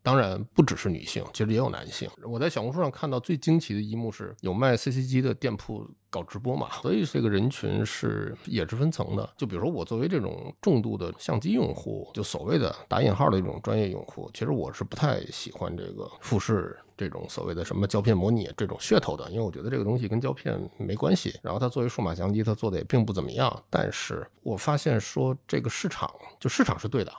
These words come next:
就是我们经常讲的用户永远是对的，你的想法没有那么重要。然后这个市场构成了一个很完善的一个体系。然后第二个层级就是大量的这个年轻一代的用户，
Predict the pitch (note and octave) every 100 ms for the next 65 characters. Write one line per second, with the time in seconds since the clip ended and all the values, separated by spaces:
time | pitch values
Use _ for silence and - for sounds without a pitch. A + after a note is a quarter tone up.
0 | - - G#2+ F#2+ G#2 - C3+ C#3+ - -
1 | F2 A#2 C#3+ D3+ G2+ A#2+ A2+ A#2+ F#3+ A#2+
2 | - _ - E2 G#2+ A#2 C3 D#2 E2+ G2
3 | B2 - - A#2+ - B2+ - A#2+ - -
4 | - - F3 F3+ D#3+ - A#2 G#2 - -
5 | - C#3+ - - C#2+ B2 G#2 C3+ C3 -
6 | - - - - - B3+ G3+ E2 - -
7 | D2+ C2 G2+ F2 - G2 - - E3+ G#3+
8 | A3+ F#3 C3 A#2+ B2+ A2+ A#2+ A#2 A2 -
9 | - B2+ A2+ A#2 G#2 F2+ A#2+ A2 F#2+ F2+
10 | E2+ C3 F#3+ F#3+ E2+ C#2+ F#2+ D2+ - -
11 | - -